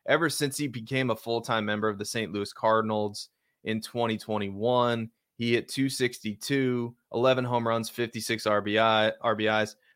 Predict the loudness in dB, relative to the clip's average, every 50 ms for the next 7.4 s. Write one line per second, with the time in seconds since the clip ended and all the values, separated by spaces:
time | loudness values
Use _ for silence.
0 | _ _ _ 0 2 2 2 2 0 0 0 0 0 2 2 0 0 0 0 0
1 | 0 2 2 4 4 4 2 0 -4 -4 -2 -2 -2 0 0 0 0 0 -4 -8
2 | -10 -8 -4 -2 0 0 0 0 0 -2 -2 -6 -10 -14 -16 _ _ _ _ _
3 | _ _ 2 2 2 2 2 4 6 6 6 6 4 2 2 2 2 2 2 2
4 | 2 2 2 2 0 -2 -2 0 2 2 0 2 2 2 2 2 0 0 0 0
5 | 0 -2 -2 -4 -6 -2 0 2 2 2 2 2 4 4 4 2 2 -4 -4 -4
6 | -2 0 2 0 0 0 -2 -4 -4 -4 -4 -4 -2 -2 -2 0 0 0 2 2
7 | 2 2 2 2 0 0 0 -2